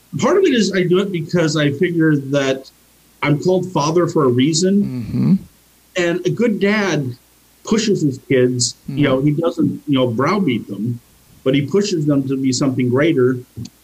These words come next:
Speaker 1: And, you know, that's part of my job as a pastor is to keep call-, calling people
Speaker 2: To repentance,
Speaker 1: uh,
Speaker 2: yeah.
Speaker 1: that, um,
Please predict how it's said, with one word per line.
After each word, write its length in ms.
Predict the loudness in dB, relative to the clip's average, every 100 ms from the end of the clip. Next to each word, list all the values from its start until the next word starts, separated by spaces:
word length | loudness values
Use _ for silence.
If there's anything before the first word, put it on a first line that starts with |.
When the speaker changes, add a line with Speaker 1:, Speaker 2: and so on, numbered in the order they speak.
| _ _ _ -2
Speaker 1:
And, 720 | 0 0 0 0 -2 -6 -14 _ _ _ _ _ _ _ _
you 80 | 0
know, 80 | 0
that's 200 | 0 -2
part 260 | -2 0 2
of 80 |
my 140 | 2 2
job 280 | -2 -2 -2
as 100 | -2
a 40 |
pastor 680 | -4 -4 -4 -4 0 2 2
is 460 | 0 2 2 -2
to 60 | -8
keep 200 | -6 -6
call-, 320 | -4 -4 -4 -8 -8
calling 260 | -2 -2
people 380 | -2 0 -2 -2 -8 _ _ _ -20 -20 _ _ -14 -14 -12 -8
Speaker 2:
To 140 | -4
repentance, 680 | -2 0 -2 -2 -4 -6 -6
Speaker 1:
uh, 40 |
Speaker 2:
yeah. 60 | -4 -2 -2
Speaker 1:
that, 240 | -4 -4 -12 _ -2
um, 220 | 0